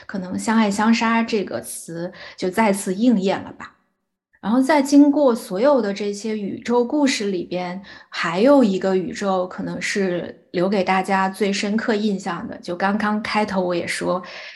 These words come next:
想要的这个电影周边，就是两块石头，而且这个石头上面还出现了一，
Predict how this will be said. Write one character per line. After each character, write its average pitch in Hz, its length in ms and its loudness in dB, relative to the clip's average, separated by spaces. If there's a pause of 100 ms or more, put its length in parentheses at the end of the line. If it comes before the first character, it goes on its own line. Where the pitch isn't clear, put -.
想 190 240 -4
要 226 180 4
的 196 80 2
这 190 140 0
个 202 80 2
电 254 200 4
影 170 160 4
周 208 240 0
边， 220 300 -2 (320)
就 214 160 -6
是 202 300 -6
两 185 180 -8
块 247 180 -4
石 160 320 -4
头， 240 240 -2 (380)
而 220 140 -2
且 247 120 -2
这 220 140 -2
个 226 100 -4
石 185 320 -6
头 233 200 -2
上 233 200 0
面 208 240 0
还 190 280 -6
出 233 200 -2
现 226 240 4
了 180 200 -2
一， 170 200 -6